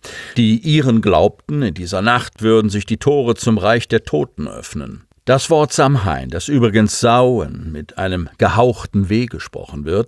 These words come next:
bedeutet Vereinigung. Neben anfänglichen barbarischen Opfergaben bestand ein weiterer Brauch darin, Verstorbenen kleine Geschenke auf die Gräber zu stellen,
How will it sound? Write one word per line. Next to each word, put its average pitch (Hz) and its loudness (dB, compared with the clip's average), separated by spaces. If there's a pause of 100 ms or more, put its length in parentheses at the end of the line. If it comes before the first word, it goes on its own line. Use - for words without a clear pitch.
bedeutet 104 -4
Vereinigung. - -8 (380)
Neben 113 2
anfänglichen 117 0
barbarischen 117 0
Opfergaben 110 0
bestand 127 0
ein 107 2
weiterer 110 0
Brauch 90 0
darin, 107 0
Verstorbenen 139 2 (120)
kleine 127 0
Geschenke 87 -2
auf 87 -12
die 110 -2
Gräber 73 -6
zu - -8
stellen, 101 2